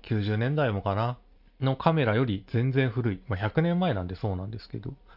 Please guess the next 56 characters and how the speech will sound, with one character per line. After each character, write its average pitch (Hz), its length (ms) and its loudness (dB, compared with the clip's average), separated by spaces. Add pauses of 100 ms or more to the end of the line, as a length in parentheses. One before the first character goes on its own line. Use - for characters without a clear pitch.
(200)
と 139 120 2
い 127 40 0
っ - 20 -4
た - 160 0
感 123 240 0
じ 123 100 2
で 117 80 0
す - 160 -8
ね。 104 200 -8 (120)
か 175 120 0
な 170 100 2
り 101 100 0
気 - 160 -4
に 107 60 0
な 107 100 0
っ 107 80 -8
た 101 120 -2
の 92 80 -4
で、 101 60 -8
こ 101 140 -4
れ 98 60 2
は 95 260 2 (520)
サ 113 180 0
ー 98 40 -4
ク 110 120 0
ル 101 80 2
ブ 101 120 2
ー - 40 -2
ス - 120 -6 (180)
遊 98 40 -2
び 92 120 -2
に 92 80 -2
行 87 80 -6
っ - 40 -20
て 95 140 -6
み 92 80 -2
よ 90 80 -2
う 87 100 -10
と 104 100 -8
思 92 260 -4
い 85 80 -6
ま 90 160 -8
す。 - 40 -14 (600)
次 165 340 2
が、 151 320 4
あ 180 100 4
の 190 140 4
ゼ 110 140 4
ロ 113 100 2
三、 104 300 2 (440)
石 - 280 -4
川 185 520 4
京 165 260 4
介 87 400 -4 (140)
さ 95 100 -4
ん 82 100 -6